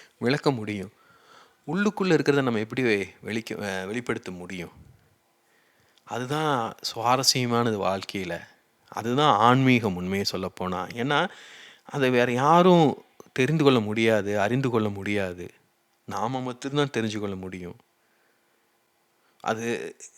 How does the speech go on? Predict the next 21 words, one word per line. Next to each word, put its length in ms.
ஏற்-, 240
இன்னொரு 200
சொல்லி 360
கூட 260
கேட்கலாம் 520
நம்ம. 280
இப்ப 140
நான் 240
இருக்-, 340
இதயத்தை 320
சுத்தி 240
இறுக்கம் 340
இருக்கு 360
அப்படின்னு 140
சொன்ன 340
உடனே 340
நீங்களும் 460
அதை 140
கவனிச்சு 440
ஆமான்னு 520
ஏற்றுக்கொள்ளலாம். 580